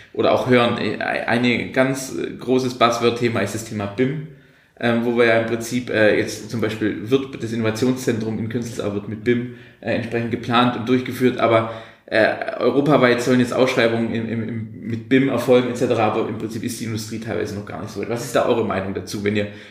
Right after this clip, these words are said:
über sowas lest und ihr ja mit einem Startup in, in dem Bereich, äh, wo es um Prozesse, um Effizienzen, um, um Produktivitäten geht, ja eigentlich tatsächlich digital erreichbar seid über eure App, aber ihr sagt, ihr könnt uns auch gerne anrufen, macht's einfach so, wie ihr es haben wollt.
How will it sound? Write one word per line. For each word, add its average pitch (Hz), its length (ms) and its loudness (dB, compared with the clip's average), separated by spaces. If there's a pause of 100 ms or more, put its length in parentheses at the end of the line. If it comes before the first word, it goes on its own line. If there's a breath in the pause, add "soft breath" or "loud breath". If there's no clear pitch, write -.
über 110 180 -4
sowas 127 360 2
lest 156 340 4
und 127 120 0
ihr 139 120 4
ja 143 140 4
mit 131 120 0
einem 127 180 -4
Startup 151 540 4
in, 127 180 -2
in 127 140 -4
dem 120 160 -4
Bereich, 117 540 2 (320 loud breath)
äh, 127 180 0
wo 127 60 0
es 127 80 0
um 120 140 -2
Prozesse, 143 580 2 (140)
um 117 100 -8
Effizienzen, 139 720 0
um, 110 180 -6
um 110 140 -8
Produktivitäten 120 840 0
geht, 135 200 0 (320 loud breath)
ja 113 160 6
eigentlich 135 380 2 (240)
tatsächlich 143 520 2
digital 120 400 0
erreichbar 135 400 4
seid 107 200 2
über 107 120 0
eure - 220 0
App, - 220 2 (220 loud breath)
aber 113 140 4
ihr 117 80 6
sagt, 120 240 0
ihr 127 80 2
könnt 131 200 0
uns 120 120 0
auch - 140 -4
gerne 120 260 -4
anrufen, 113 480 -2
macht's 113 240 -2
einfach 110 200 -2
so, 107 180 -2
wie 101 60 -2
ihr 92 40 -2
es - 100 -8
haben 117 260 -2
wollt. 98 180 -4